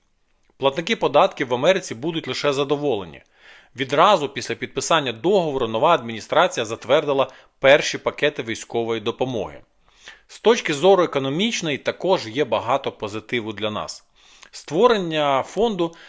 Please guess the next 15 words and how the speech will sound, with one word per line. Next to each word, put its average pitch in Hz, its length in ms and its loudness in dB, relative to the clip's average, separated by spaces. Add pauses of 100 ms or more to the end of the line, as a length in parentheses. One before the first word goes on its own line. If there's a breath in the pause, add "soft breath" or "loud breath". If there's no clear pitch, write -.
(220 loud breath)
передбачає 156 600 4
заснування 143 640 0
товариства 156 800 -2 (280 loud breath)
з 110 100 -8
обмеженою 139 680 0
відповідальністю. 143 1000 0 (580)
Тобто 160 280 0
не 147 120 0
держава 151 480 2
Україна 151 640 -2
гарантуватиме 117 640 -2
повернення 117 520 -2
вкладених 113 540 -4
коштів, 101 420 -8 (560 soft breath)
а 160 220 2